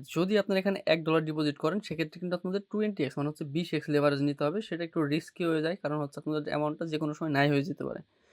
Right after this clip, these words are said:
তো ফিউচার ট্রেডটা হচ্ছে আপনারা যখনই করেন না কেন, তখন হচ্ছে অনেকটা সতর্কতার সাথে করবেন। তো আমার এখানে কিন্তু কাটতেছে এক ডলার চোদ্দ সেন্ট। আমি আবারও বলি, যদি কেউ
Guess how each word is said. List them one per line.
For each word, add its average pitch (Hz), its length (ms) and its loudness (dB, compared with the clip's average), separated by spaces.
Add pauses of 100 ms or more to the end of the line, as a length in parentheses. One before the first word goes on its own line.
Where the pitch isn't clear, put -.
(340)
তো 143 80 6 (340)
ফিউচার 180 440 4
ট্রেডটা 196 360 2
হচ্ছে 190 240 -2
আপনারা 190 180 0 (120)
যখনই 185 300 2
করেন 170 320 4
না 175 60 2
কেন, 170 220 0
তখন 156 280 -2
হচ্ছে 156 160 -6
অনেকটা 165 240 -4
সতর্কতার 170 440 -4
সাথে 143 220 -2
করবেন। 143 300 -2 (380)
তো - 80 -16
আমার 147 140 4
এখানে 175 260 0
কিন্তু 185 280 -2
কাটতেছে 190 640 0
এক 165 180 4
ডলার 156 300 0
চোদ্দ 180 200 -4
সেন্ট। - 300 -6 (680)
আমি 135 200 0
আবারও 147 360 6
বলি, 165 200 2 (160)
যদি 190 200 -2
কেউ 170 260 2